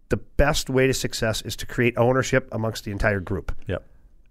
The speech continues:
Speaker 1: So that everybody feels like they're pulling for the guy beside 'em, and they have to trust the guy beside them to pull for them for it to work.
Speaker 2: A-,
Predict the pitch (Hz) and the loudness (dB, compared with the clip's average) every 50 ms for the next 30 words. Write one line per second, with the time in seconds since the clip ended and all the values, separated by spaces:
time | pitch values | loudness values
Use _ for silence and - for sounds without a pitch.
0 | - - - - 120 113 110 113 110 123 143 165 180 170 180 170 170 160 - - | -12 -6 0 2 4 4 4 4 4 4 4 4 4 4 4 4 4 2 2 2
1 | 147 147 147 120 131 123 113 - 123 113 - - 135 131 127 127 117 120 117 110 | 4 4 4 4 2 0 0 0 -2 2 2 4 4 4 2 2 2 0 0 0
2 | 107 107 117 113 117 101 107 - - 117 117 120 147 180 208 247 233 - - - | 2 4 4 4 4 4 0 -2 0 2 2 4 4 4 2 0 -4 -10 -20 -20
3 | - - - - - 123 123 127 123 117 139 135 - 123 - - 147 123 - - | -20 -20 -12 -2 0 2 4 4 4 4 4 2 2 -2 0 2 0 0 2 -2
4 | 135 104 123 131 127 123 107 104 - 131 117 117 117 139 147 151 131 107 - - | -2 2 4 4 4 4 2 0 2 4 4 4 4 4 2 2 2 0 2 2
5 | 131 120 - 117 110 107 117 110 92 76 - - - - - - - 120 110 - | 2 2 2 0 2 4 4 4 2 0 -4 -12 -18 -16 -6 0 2 2 2 2
6 | - 110 101 85 - - - - - - | 0 0 0 -2 -4 -8 -14 -12 -8 -8